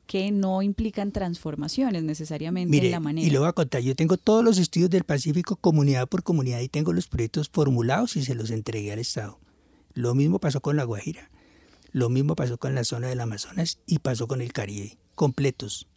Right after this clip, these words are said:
Speaker 2: Los diagnósticos completos con las formulaciones de transporte, de capital semilla, de capacitación, todo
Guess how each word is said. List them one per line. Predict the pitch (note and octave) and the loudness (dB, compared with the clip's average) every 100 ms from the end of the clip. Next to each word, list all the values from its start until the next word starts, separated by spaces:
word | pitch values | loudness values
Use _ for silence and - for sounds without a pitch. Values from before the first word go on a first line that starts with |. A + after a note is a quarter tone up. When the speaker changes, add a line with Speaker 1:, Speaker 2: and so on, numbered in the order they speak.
| _ | _
Speaker 2:
Los | C#3 B2+ | -2 0
diagnósticos | A#2 A2+ - - E3+ - | 0 -2 -4 -2 -2 -2
completos | B2+ A2+ - E3 - - | -4 -2 -2 -2 -4 -4
con | D#3 | -2
las | B2 | -2
formulaciones | A2+ B2 A2+ G#2+ A2+ B2+ C3 - - _ | -2 -6 -6 -6 -6 -6 -6 -8 -16 _
de | C3 A2+ | -6 -6
transporte, | - A2 F#2+ - C#3 D3+ - D#3+ | -4 -4 -4 0 2 2 0 -4
de | C#3+ | -4
capital | - A2+ G#2+ A2 G#2+ | -4 -6 -6 -8 -6
semilla, | - B2 B2 C#3 C3+ B2+ | -4 -2 0 0 0 -4
de | A#2+ | -4
capacitación, | - A#2+ B2 A2 G#2 - G#2 G#2+ G#2 - - - | -8 -8 -6 -6 -6 -4 -4 -2 -4 -6 -8 2
todo | F#3+ A3 D4+ | 6 6 4